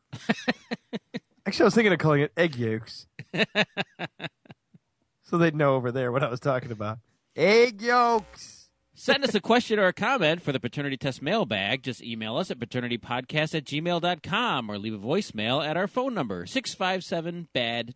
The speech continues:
Speaker 2: dads. Whenever you call us, we'll be there. We'll be around.
Speaker 1: Michael Rice, host of that preeminent podcast, Opera Now, the Opera Podcast, sent us a link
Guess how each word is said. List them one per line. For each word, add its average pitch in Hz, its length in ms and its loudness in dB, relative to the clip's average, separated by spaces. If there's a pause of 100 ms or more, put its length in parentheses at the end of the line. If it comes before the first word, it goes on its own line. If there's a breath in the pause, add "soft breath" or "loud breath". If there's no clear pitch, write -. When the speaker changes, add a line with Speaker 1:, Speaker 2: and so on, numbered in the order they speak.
Speaker 2:
dads. 80 680 -8 (380)
Whenever 151 300 -2
you 214 120 -2
call 208 320 0
us, 214 300 -4 (220)
we'll 131 180 2
be 143 160 2
there. 95 640 -2 (440)
We'll 107 200 -2
be 113 420 -6
around. 143 840 -8 (680)
Speaker 1:
Michael 208 260 -6
Rice, 190 380 -2
host 165 340 -10
of 143 360 -4 (640)
that 113 300 -18 (100)
preeminent 139 480 -4 (680)
podcast, 101 680 -12 (320)
Opera 131 280 -12
Now, 127 340 -6
the 147 420 -10 (300)
Opera 139 240 -8
Podcast, 139 560 -2
sent 165 340 -8
us 160 300 -2
a 165 80 -4
link 190 560 0